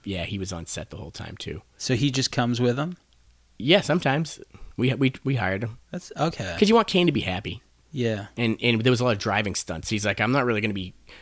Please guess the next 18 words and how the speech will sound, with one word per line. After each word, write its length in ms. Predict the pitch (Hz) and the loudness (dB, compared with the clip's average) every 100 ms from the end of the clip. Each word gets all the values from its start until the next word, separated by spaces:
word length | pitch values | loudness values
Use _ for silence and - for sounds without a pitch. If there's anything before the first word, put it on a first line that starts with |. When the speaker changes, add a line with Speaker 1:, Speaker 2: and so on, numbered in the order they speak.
| - | -2
Speaker 1:
comfortable 380 | 151 135 104 | 0 2 0
driving 320 | 95 104 104 98 | 0 0 0 -2
with 120 | 92 | -4
some 220 | 101 92 | -4 -2
random, 420 | 98 98 98 92 | -4 -2 -4 -4
like, 220 | 92 87 | -4 -6
guy 220 | - 98 95 | -4 -4 -2
who 140 | 95 | -2
might 220 | 95 95 | -4 -4
not 240 | 90 90 - | -4 -6 -8
be, 220 | 90 85 | -8 -6
like, 300 | 82 85 - - - | -8 -10 -12 -18 -10
what 120 | 95 | -6
I 80 | 87 | -6
want," 260 | 101 101 92 | -4 -4 -6
you 80 | 95 | -8
know? 120 | 90 - - | -8 -12 -8
'Cause 240 | - 123 | -4 -4